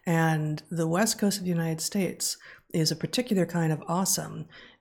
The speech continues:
And as we are going to come back to, we'd like to keep it awesome. We'd like to keep it weird,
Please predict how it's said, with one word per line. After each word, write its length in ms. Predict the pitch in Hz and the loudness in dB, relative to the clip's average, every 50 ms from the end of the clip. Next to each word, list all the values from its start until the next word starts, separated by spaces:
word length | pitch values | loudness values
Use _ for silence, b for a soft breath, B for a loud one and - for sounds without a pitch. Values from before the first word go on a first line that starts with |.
| B | B
And 500 | 180 165 165 160 160 156 156 156 156 156 - | 0 2 4 4 4 2 2 0 0 -2 -2
as 340 | - 170 165 165 160 160 | 0 2 2 2 2 0
we 140 | - 165 160 | -2 -2 0
are 60 | 156 | 0
going 260 | 156 160 160 156 147 147 | -2 -2 -2 -2 -2 -4
to 180 | - 147 147 | -4 -4 -6
come 220 | 147 - 156 147 143 | -6 -6 -6 -6 -2
back 280 | 160 185 208 208 208 - | 0 2 0 0 -2 -4
to, 240 | - 160 143 143 | -4 -2 -2 -2
we'd 200 | 147 160 160 165 | -2 -2 -2 0
like 180 | 170 165 170 165 | 0 -2 -2 -2
to 100 | - 160 | -4 -8
keep 280 | 151 - - 165 165 - | -6 -4 -4 -2 0 0
it 320 | 160 - - - - _ _ - - - | -2 -2 -2 -8 -20 _ _ -10 -6 -4
awesome. 320 | 156 160 - - 226 220 | -2 -2 0 0 0 0
We'd 120 | 196 - | 0 0
like 140 | - 185 208 - | 0 -2 -4 -4
to 60 | 208 | -4
keep 220 | - 220 208 - 202 | -2 -2 0 2 0
it 180 | 190 196 196 - - - _ _ | 0 0 -2 -10 -20 -20 _ _
weird, 800 | - 180 175 175 202 226 233 175 165 165 160 190 202 247 247 254 | -8 -8 -6 -4 -2 0 0 0 0 -2 -4 -2 -2 -2 -2 -4